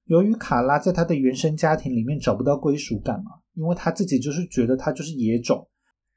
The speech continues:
但是呢，他在这一群飙车族朋友里面找到了他想要的归属感了。他把这些沉溺于毒品与性爱的朋友们呢，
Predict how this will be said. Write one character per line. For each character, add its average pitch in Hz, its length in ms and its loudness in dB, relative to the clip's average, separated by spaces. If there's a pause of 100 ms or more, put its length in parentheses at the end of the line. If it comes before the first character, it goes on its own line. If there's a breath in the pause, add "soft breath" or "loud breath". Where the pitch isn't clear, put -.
(180)
但 220 160 8
是 226 180 4
呢， 175 160 4
他 185 140 2
在 196 160 4
这 196 140 4
一 202 60 4
群 143 220 -4
飙 175 180 6
车 185 220 0
族 147 180 2
朋 131 220 4
友 143 100 -2
里 139 220 -2
面 120 400 -4
找 113 160 2
到 156 140 4
了 135 100 4
他 156 160 2
想 120 180 -4
要 143 140 0
的 127 100 2
归 143 200 2
属 113 240 -2
感 113 180 0
了。 - 220 -14 (440)
他 - 140 0
把 175 140 6
这 185 100 0
些 190 180 0
沉 151 280 -4
溺 185 180 2
于 139 140 2
毒 139 200 0
品 143 200 4
与 110 120 -2
性 160 220 -4
爱 165 140 -2
的 131 80 0
朋 117 220 0
友 143 120 2
们 113 260 0
呢， 113 260 -4